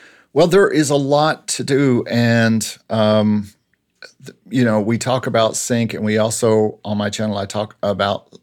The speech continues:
um, another kind of sync. I call it micro sync. A lot of other people call it stock music licensing, and this is another thing that you can get into. But if we just stay on, we'll talk about that in a minute, 'cause that's a whole other thing.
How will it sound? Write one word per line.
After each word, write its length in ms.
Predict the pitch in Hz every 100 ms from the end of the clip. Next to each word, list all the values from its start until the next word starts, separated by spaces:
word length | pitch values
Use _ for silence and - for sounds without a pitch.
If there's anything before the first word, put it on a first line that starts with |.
| -
um, 400 | 92 95 104 _ -
another 340 | 113 123 135
kind 320 | 143 - 123 107
of 80 |
sync. 240 | - 113 107
I 80 | 120
call 160 | 135
it 80 | 101
micro 400 | 85 104 117 117
sync. 340 | 104 - 104 101
A 40 |
lot 160 | 101 101
of 80 | -
other 160 | 98
people 240 | 98 104 104
call 240 | - 95
it 100 | -
stock 500 | - - 104 98 -
music 260 | 101 92 98
licensing, 680 | 95 92 - 92 98 95 90 - - - - _
and 440 | 104 101 101 101 -
this 300 | 90 107 107
is 80 | 104
another 400 | 107 104 101 110
thing 260 | 104 107 104
that 200 | 98 -
you 40 |
can 160 | - 98
get 140 | 90
into. 240 | 95 104 87
But 140 | 92
if 100 | -
we 80 | 165
just 180 | 190 -
stay 200 | 175 151
on, 320 | 127 123 -
we'll 140 | -
talk 220 | 131 151 113
about 160 | 107
that 160 | 101 -
in 60 |
a 40 | 90
minute, 260 | 82 82
'cause 100 | -
that's 140 | 120 113
a 60 |
whole 200 | 101 98 87
other 100 | 87
thing. 240 | 110 107